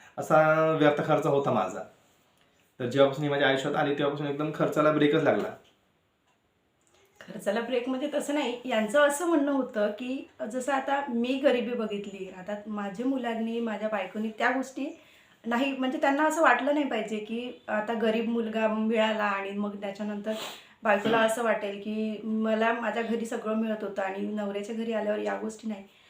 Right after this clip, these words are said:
Speaker 2: त्या कारणाने यांचा खर्च होता, पण त्या गोष्टी नकोशा होत्या, त्याच्यामुळे मी तिथे ब्रेक लावला की ज्या गोष्टी, अ, आपल्याला म्हणजे गरजच नाही आहे, जर एकामध्ये भागत असेल तर आपण एकातच भागवायचं. तर विषय आता कुणीकडला कुणीकडे चालला, म्हणजे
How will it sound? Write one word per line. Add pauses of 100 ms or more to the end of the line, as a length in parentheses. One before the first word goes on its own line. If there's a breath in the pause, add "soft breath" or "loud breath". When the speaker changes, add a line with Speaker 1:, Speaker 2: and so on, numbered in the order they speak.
(220 soft breath)
Speaker 2:
त्या
कारणाने
यांचा
खर्च
होता,
पण
त्या (260)
गोष्टी
नकोशा
होत्या,
त्याच्यामुळे
मी
तिथे
ब्रेक
लावला (420 loud breath)
की
ज्या
गोष्टी,
अ,
आपल्याला
म्हणजे
गरजच
नाही
आहे,
जर (140)
एकामध्ये
भागत
असेल
तर
आपण
एकातच
भागवायचं. (340 loud breath)
तर
विषय
आता
कुणीकडला
कुणीकडे
चालला, (120)
म्हणजे